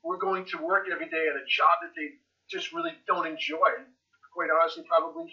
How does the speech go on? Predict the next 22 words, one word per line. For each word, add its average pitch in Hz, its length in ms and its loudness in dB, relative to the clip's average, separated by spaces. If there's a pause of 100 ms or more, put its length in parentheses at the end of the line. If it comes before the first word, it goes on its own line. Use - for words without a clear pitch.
hate. - 300 -2 (480)
Um, 156 240 6 (340)
so - 280 2
what 214 120 2
I'm - 140 8
saying 254 440 0
is 165 180 -4
that, 170 240 -2
is 185 100 -12
that - 220 -8
we 240 180 -14 (160)
can 185 380 0
make 208 360 -4
that 147 260 0
change. - 680 -4
So 339 260 4 (440)
instead 247 380 2
of 302 80 4 (140)
looking 185 320 0
at 175 240 2
these 165 340 -10
things 170 320 -6